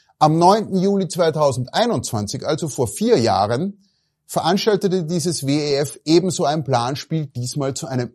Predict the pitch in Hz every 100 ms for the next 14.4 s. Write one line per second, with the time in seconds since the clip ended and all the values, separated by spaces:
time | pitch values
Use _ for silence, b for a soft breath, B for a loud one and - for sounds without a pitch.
0 | _ 196 233 247 220 196 170 - 117 131
1 | 131 135 113 104 113 123 127 135 b b
2 | 123 104 117 147 180 170 170 160 - _
3 | - 156 143 165 107 113 110 104 120 135
4 | 139 - _ _ 139 135 135 113 98 95
5 | 95 - - _ _ _ _ _ - 180
6 | 214 180 - 123 147 160 185 147 180 156
7 | 180 - 156 143 113 165 - 196 - 160
8 | 156 147 123 113 123 131 151 - 170 143
9 | 120 131 131 - - 131 117 127 131 123
10 | - 185 185 120 104 92 92 - 151 175
11 | 170 165 170 135 139 123 160 214 135 113
12 | 113 127 - 151 147 - 131 131 113 131
13 | - 156 147 147 - 104 110 117 104 135
14 | 127 - 104 95